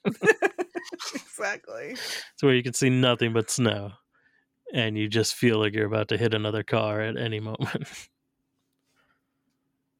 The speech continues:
Speaker 1: So, yeah. Tammy, why don't you, we, we've been, not bad, but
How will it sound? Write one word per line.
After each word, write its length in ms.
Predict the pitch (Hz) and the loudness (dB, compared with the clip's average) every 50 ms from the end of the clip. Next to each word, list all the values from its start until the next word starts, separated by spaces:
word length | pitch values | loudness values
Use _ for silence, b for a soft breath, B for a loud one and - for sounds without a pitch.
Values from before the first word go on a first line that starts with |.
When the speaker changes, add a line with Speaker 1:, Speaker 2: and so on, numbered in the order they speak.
| _ _ _ _ _ _ _ _ _ _ _ _ _ _ _ _ _ _ _ _ _ _ _ _ _ _ _ _ _ _ _ _ _ _ _ _ _ _ _ _ - - _ b b b b b b b b b b b b b _ _ _ | _ _ _ _ _ _ _ _ _ _ _ _ _ _ _ _ _ _ _ _ _ _ _ _ _ _ _ _ _ _ _ _ _ _ _ _ _ _ _ _ -20 -20 _ b b b b b b b b b b b b b _ _ _
Speaker 1:
So, 180 | - - - 233 | -8 2 6 6
yeah. 280 | 180 131 107 104 107 - - _ _ _ _ _ | 6 6 4 0 -8 -16 -20 _ _ _ _ _
Tammy, 320 | - 220 233 226 233 240 | 2 4 4 6 6 6
why 140 | 247 269 294 | 8 8 8
don't 140 | 285 220 - | 8 8 8
you, 460 | 233 214 196 180 160 135 - - - 480 320 - - _ _ | 8 8 8 8 6 2 0 -6 -10 -14 -18 -18 -20 _ _
we, 140 | 208 202 - | 0 0 2
we've 240 | - 180 208 233 226 | 4 4 4 6 6
been, 280 | 180 123 113 107 104 - _ _ _ _ _ _ | 6 6 4 2 0 -4 _ _ _ _ _ _
not 180 | - - - 113 | -4 -4 -2 -2
bad, 380 | - 110 120 135 135 113 107 - | 0 2 2 2 2 0 -4 -6
but 160 | - 117 113 | -6 -6 -6